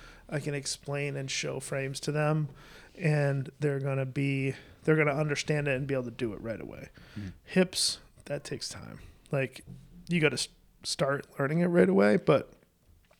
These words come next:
Speaker 1: there's a sensitivity that's required that you have to sort of
Speaker 2: Hmm.
Speaker 1: learn and feel. You can't just be told how to do it.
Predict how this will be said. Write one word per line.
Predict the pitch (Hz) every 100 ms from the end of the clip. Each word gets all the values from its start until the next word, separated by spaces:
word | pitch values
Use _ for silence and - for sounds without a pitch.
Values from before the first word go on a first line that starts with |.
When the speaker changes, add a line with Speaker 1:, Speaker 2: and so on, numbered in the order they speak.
| - -
Speaker 1:
there's | 139 147
a | 143
sensitivity | - 147 143 135 143 135 127
that's | 120 -
required | 120 - 143 135 120 - - - - - -
that | 156 135
you | 131 127
have | 131 107
to | - 127 107 - - - - -
sort | - - 139
of | 120 113 - - _ _
Speaker 2:
Hmm. | 101 90 - _ _ 160
Speaker 1:
learn | 135 123 143 139 143
and | 135 120
feel. | - 135 127 110 123 - -
You | 147
can't | 147 131
just | - 123 -
be | 139 135 120 - _
told | - 147 131
how | 117 110
to | 90
do | 98 76
it. | 50